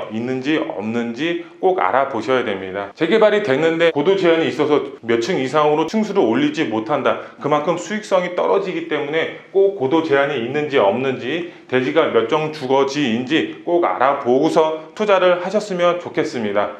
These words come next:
마지막으로 세 번째, 소형 지분이 유리합니다. 왜 소형 지분이 유리하냐? 바로 재개발 투자 첫 번째 목적은 바로 아파트 입주권을 받기 위한 투자입니다.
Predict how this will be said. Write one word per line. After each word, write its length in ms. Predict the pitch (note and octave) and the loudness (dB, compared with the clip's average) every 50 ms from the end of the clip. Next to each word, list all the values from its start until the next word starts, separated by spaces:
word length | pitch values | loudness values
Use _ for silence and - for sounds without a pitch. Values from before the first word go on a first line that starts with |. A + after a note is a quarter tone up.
| - - - - - - - - - - - _ | -18 -20 -20 -20 -20 -20 -20 -20 -20 -20 -8 _
마지막으로 580 | - B2+ D3+ G3 G#3+ G#3+ G#3 F3+ F#3+ F3 C3 - | 0 0 2 4 4 4 4 4 4 2 2 2
세 160 | - - A3+ | 2 2 4
번째, 540 | A3+ G#3+ F3+ - F3+ F#3 G#3 A3+ A3 - - - - - - _ | 4 4 4 4 4 4 4 2 0 -4 -10 -14 -20 -20 -20 _
소형 360 | - - A3+ B3 B3 A#3 A#3 | -6 -2 2 2 4 4 2
지분이 760 | A#3 A#3 F#3+ D#3+ D3+ D#3+ E3 F3 G3+ A3+ A3+ A#3 A3+ A3+ A3+ A#3 | 0 -2 -4 -4 -4 -2 -2 0 2 0 0 0 -2 -6 -8 -10
유리합니다. 1160 | A#2+ B2 C3 D#3 F3 F#3 G3 F#3+ F#3+ - - - - - - - G#3+ A3 G3 E3+ - B2 A2 - - - - | -8 -6 -4 -2 -2 -2 -2 -4 -6 -10 -14 -20 -20 -10 -4 -2 0 0 2 2 2 2 0 -2 -8 -8 -2
왜 180 | A2 B2+ D#3 E3+ | 2 2 2 2
소형 300 | E3 F#3+ A3 G#3 G3+ - | 2 2 0 0 0 0
지분이 440 | - D#3 C#3+ C#3+ D3 D#3 D#3+ C#3+ G#2+ | -4 -8 -8 -6 -6 -4 -4 -4 -4
유리하냐? 580 | A2 C3+ D#3+ D3 B2+ A#2+ A2 F#2+ - - - - - - - | 0 2 2 4 4 2 2 0 -2 -4 -12 -18 -20 -12 -6
바로 520 | - G#2 A2 B2+ D#3 F#3+ - - - - - - _ _ _ _ _ _ _ - | -4 -2 0 2 2 2 0 -2 -6 -12 -18 -20 _ _ _ _ _ _ _ -10
재개발 440 | - B2 A#2+ C#3 C#3+ D3+ D3+ D3 - | -6 -4 -2 0 0 0 -2 -4 -6
투자 300 | - F#3+ F3 F#3 F3+ F3+ | -6 -2 0 0 0 0
첫 180 | - G3 - | -2 -6 -4
번째 300 | - G3+ G3 G3 G3 F#3+ | -2 -2 -2 0 0 -2
목적은 680 | D#3+ - G2+ - - - C#3+ C3 C#3 D#3+ D3+ - - - | -2 -2 -6 -8 -6 -4 -4 -2 -2 -2 -4 -6 -8 -8
바로 380 | G2+ G2 - A2+ C#3 C#3+ C#3+ - - - - | -6 -6 -4 -4 -6 -6 -10 -14 -16 -12 -8
아파트 800 | - F2+ G2 A2+ - D#3 D3+ C#3+ - - E3 D#3+ C3+ G#2+ - - - | -4 -2 -2 -2 0 -2 -2 -2 -2 -4 -4 -4 -4 -6 -10 -14 -14
입주권을 1000 | G#2+ G#2+ A#2 A2+ A2+ A2+ D3+ D3+ - - C#3+ C3 C#3 E3 G#3 A#3+ A#3+ - - - - - - | -12 -12 -12 -12 -14 -16 -18 -8 -2 0 0 0 0 0 -2 -2 -4 -8 -12 -16 -20 -20 -18
받기 580 | - - - - - - D#3 D3 C3 B2 A#2+ | -18 -18 -18 -16 -12 -10 -8 -8 -8 -6 -4
위한 200 | A#2+ C3+ D3+ D#3+ D#3 - - - - | -2 -2 -2 -4 -6 -12 -16 -20 -20
투자입니다. 720 | - - F3 F3 F#3+ F#3+ E3 A#2+ G#2+ G2 G2 G#2 G2+ F#2 | -16 -10 -6 -2 -2 0 -2 -2 -4 -6 -6 -4 -6 -6